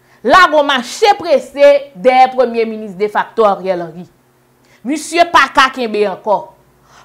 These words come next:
Pandan gouvènman t ap chèche pyeje komite kanal lan, ebyen, mezanmi, se yo k tonbe nan trou a. M pral ba nou tout detay yo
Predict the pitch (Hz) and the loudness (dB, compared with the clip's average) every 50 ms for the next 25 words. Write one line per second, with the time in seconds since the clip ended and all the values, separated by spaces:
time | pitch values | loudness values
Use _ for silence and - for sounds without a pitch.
0 | _ - 349 403 415 508 508 539 523 494 480 466 453 440 370 311 285 269 254 240 | _ 2 2 2 4 6 4 4 6 6 6 6 6 4 4 4 0 0 2 2
1 | 240 240 240 339 339 330 - - 311 285 294 - 226 - - 233 269 269 240 214 | 0 2 0 -2 -2 -2 -4 -6 -6 -6 -4 -4 -6 -6 -6 -10 -6 -2 -2 -4
2 | 175 175 240 240 233 240 254 247 240 226 208 - 220 202 202 - 208 202 185 180 | -2 -2 -2 -2 -2 0 -2 -2 -2 -2 -8 -6 -8 -8 -2 0 0 0 0 -2
3 | 185 170 170 180 208 254 285 294 277 - _ _ _ _ _ _ - - 440 480 | -6 -6 -4 -2 0 0 0 -2 -4 -10 _ _ _ _ _ _ -2 -2 -2 0
4 | 403 381 370 349 349 349 330 269 311 294 269 254 269 294 320 311 302 - _ _ | 0 -2 -2 0 0 0 0 0 0 0 0 2 2 0 0 -2 -6 -14 _ _
5 | _ _ - - - 339 294 233 208 202 226 277 269 269 277 - - 277 247 214 | _ _ -20 -8 0 2 4 4 2 2 0 0 0 0 0 -6 -4 -4 -4 0
6 | 214 208 208 202 190 185 - - 185 175 165 156 - - - _ _ 254 320 415 | 0 -2 -2 -2 -10 -12 -14 -14 -14 -10 -10 -10 -10 -10 -16 _ _ -6 0 2
7 | 403 403 392 381 370 370 349 320 294 285 - - _ - 415 415 427 392 359 349 | 2 2 2 0 0 0 0 0 0 -6 -10 -10 _ -4 0 0 0 -2 -2 -4
8 | 359 311 285 285 - 254 233 220 214 208 202 226 269 277 | -2 -2 -2 -2 0 0 0 0 0 -4 -6 -2 0 0